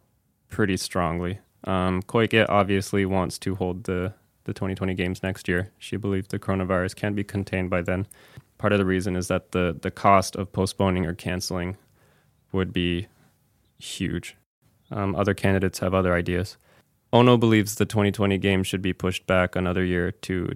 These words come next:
twenty twenty-two, or maybe even twenty twenty-four, which is when the Paris games are, are scheduled. On the other hand, Utsunomiya and Yamamoto believe the game should be canceled altogether.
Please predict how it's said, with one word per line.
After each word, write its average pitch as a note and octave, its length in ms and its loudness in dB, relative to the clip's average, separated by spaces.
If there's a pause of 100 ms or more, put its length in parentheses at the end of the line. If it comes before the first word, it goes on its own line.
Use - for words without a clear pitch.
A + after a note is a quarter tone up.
twenty F#2+ 200 -4
twenty-two, E2+ 580 -6 (680)
or G#2+ 100 2
maybe G2 240 4
even F#2 220 0
twenty F2+ 240 -2
twenty-four, F2+ 640 -2
which F#2+ 260 -8
is F#2 160 -6
when F2 260 -4
the F2+ 260 -4 (1080)
Paris G2+ 420 6
games F2 460 -2
are, F2 440 -2 (420)
are G2 100 -4
scheduled. F2 460 -2 (720)
On A2 120 2
the G#2 100 4
other G#2+ 140 4
hand, G#2 220 4
Utsunomiya G2 640 2
and F#2 220 2
Yamamoto F#2 580 2
believe F2+ 460 -4
the F#2+ 160 -6
game F#2 300 -2
should F#2+ 180 -8
be F#2+ 80 -6
canceled F#2 400 -4
altogether. F#2 480 -6